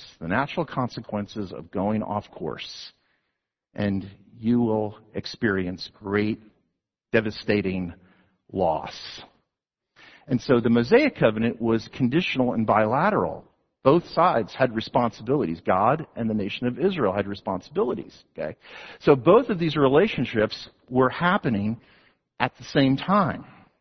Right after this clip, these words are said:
that we read Micah. Okay? Then fast forward to us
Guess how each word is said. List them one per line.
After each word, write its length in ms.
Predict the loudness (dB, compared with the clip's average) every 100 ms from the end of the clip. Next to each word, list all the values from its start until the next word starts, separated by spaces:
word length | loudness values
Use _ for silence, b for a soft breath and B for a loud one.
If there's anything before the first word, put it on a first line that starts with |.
| _ _ _ _ _ -14
that 100 | -8
we 100 | -6
read 240 | -6 -4
Micah. 420 | -2 -4 -6 -16 -18 _ _ _ _ _ _ _ _ _ -16
Okay? 240 | -14 -16 _ _ _
Then 440 | 2 4 4 0 2
fast 340 | 4 4 2
forward 360 | 0 2 2 0
to 80 |
us 500 | 2 4 4 0 -14